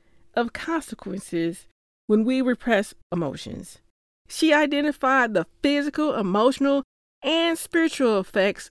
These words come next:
of repressed emotions. My ears did perk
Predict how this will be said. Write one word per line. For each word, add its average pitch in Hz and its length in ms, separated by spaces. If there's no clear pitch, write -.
of 202 240
repressed 196 580
emotions. 170 680
My 285 320
ears 330 400
did 302 400
perk 440 240